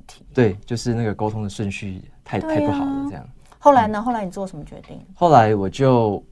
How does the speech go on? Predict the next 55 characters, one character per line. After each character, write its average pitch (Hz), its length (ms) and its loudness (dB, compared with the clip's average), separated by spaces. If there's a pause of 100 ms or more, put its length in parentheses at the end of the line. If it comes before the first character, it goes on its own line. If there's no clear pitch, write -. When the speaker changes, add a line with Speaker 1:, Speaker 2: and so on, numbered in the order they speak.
(300)
Speaker 2:
哦， 113 100 0
我 104 100 0
就 127 140 -4
开 127 180 -2
始 104 180 -6
跟 110 180 -4
他， 107 280 -4 (440)
我 107 100 -2
试 160 220 0
着 113 100 0
要 110 160 0
沟 104 160 -6
通 101 160 -6
说， 101 340 -8 (140)
到 120 140 2
底 92 120 -6
我 87 120 2
哪 90 140 -6
里 92 100 -10
出 - 180 -16
问 87 180 -12
题？ - 180 -20
Speaker 1:
嗯。 - 80 -16
Speaker 2:
因 139 40 0
为 147 60 2
当 147 160 2
时 113 120 -6
的 98 80 -8
我 87 140 -8
还 85 140 -12
没 95 80 -8
有 104 100 -6
察 - 180 -14
觉 87 160 -12
到 87 200 -12
自 90 120 -18
己 80 140 -20
有 78 120 -14
问 87 220 -14
题。 - 200 -20 (220)
Speaker 1:
嗯。 190 60 -12
Speaker 2:
我 139 80 -6
的 110 80 -2
问 139 140 2
题 107 140 -6
是 110 100 -10
说， 104 340 -4 (360)
嗯， 90 420 -10 (220)
我 139 100 2
以 147 140 2
当 117 200 -2
时 98 160 -10
的 92 160 -8
那 104 80 -8
种 85 240 -12